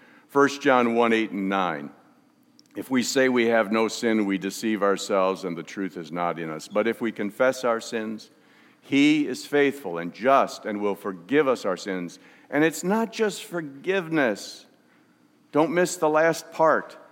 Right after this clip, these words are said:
"And cleanse," Wayne. "And cleanse," Wayne. Before God,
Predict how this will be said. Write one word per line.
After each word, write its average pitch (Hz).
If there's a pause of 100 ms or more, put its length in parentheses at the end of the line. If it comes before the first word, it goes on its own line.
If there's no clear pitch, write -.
(440)
"And 127
cleanse," 139
Wayne. 90 (1160)
"And 151
cleanse," 233
Wayne. 87 (640)
Before 180
God, 117